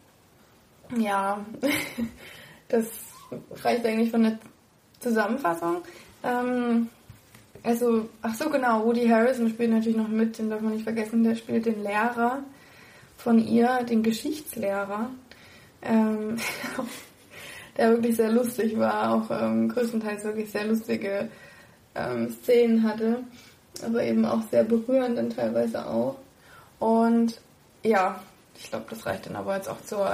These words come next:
Geschichte. Wenn man da mehr wissen will, dann sollte man den Film natürlich gucken. Das würde ich auch jedem raten, weil es nämlich ein sehr gelungener Film ist, sehr gut inszeniert, hat mir sehr gut gefallen als Coming-of-Age-Film.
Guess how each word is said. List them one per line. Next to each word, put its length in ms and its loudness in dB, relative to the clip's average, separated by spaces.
Geschichte. 500 -6
Wenn 100 -10
man 120 -6
da 120 -2
mehr 220 -4
wissen 220 2
will, 140 4
dann 180 0
sollte 200 2
man 140 -2
den 120 -2
Film 220 -4
natürlich 400 -6
gucken. 300 -4
Das 140 -4
würde 180 2
ich 120 -4
auch 120 -2
jedem 240 0
raten, 440 0
weil 160 2
es 80 -2
nämlich 220 0
ein 100 0
sehr 160 0
gelungener 460 0
Film 220 -2
ist, 140 -4
sehr 200 0
gut 200 0
inszeniert, 480 4
hat 120 2
mir 140 -2
sehr 120 -2
gut 220 0
gefallen 520 2
als 180 2
Coming-of-Age-Film. 880 2